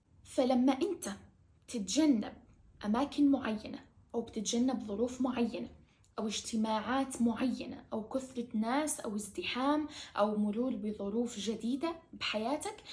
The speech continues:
كل هاي الافعال لمن-، لما انت بتقوم فيها بسبب انك حاس بقلق، حاس عندك اضطراب، في عندك شك هل الامور رح تتم بشكل صحيح او ما رح تتم صحيح،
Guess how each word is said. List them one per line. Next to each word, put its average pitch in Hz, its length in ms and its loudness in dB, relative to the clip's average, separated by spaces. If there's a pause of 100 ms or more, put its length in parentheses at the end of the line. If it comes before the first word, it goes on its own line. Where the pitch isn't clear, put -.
(180)
كل 440 120 -4
هاي 381 200 2
الافعال 254 460 4
لمن-، 233 400 0 (160)
لما 214 340 0
انت 349 300 -4 (600)
بتقوم 302 420 0
فيها 254 460 -4 (680)
بسبب 220 360 2
انك 202 440 -4
حاس 226 480 0
بقلق، - 540 -4 (280)
حاس - 340 -4
عندك 202 260 -4
اضطراب، 214 480 -2 (320)
في 208 180 -6
عندك 208 280 0
شك - 380 -2
هل 220 160 -2
الامور 214 440 -2
رح 208 160 -4
تتم 226 260 -4
بشكل 214 280 -6
صحيح 226 400 -8
او 202 80 -4
ما 202 160 -4
رح 220 160 -6
تتم 214 220 -8
صحيح، 254 520 -4